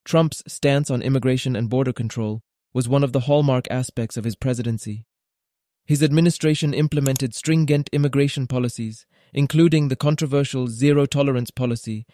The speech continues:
which resulted in the separation of families at the U S Mexico border.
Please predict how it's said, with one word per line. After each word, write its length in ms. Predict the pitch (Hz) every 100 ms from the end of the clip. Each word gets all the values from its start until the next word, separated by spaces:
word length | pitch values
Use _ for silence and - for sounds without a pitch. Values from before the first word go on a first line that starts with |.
| _ _
which 200 | 131 120
resulted 480 | 143 131 151 151 147
in 100 | 135
the 60 | 131
separation 560 | - - 143 143 143
of 100 | 131
families 460 | - 143 147 139 135
at 140 | 127
the 80 | 120
U 180 | 120 135
S 140 | 135
Mexico 380 | 131 135 - 127
border. 440 | 113 120 113 104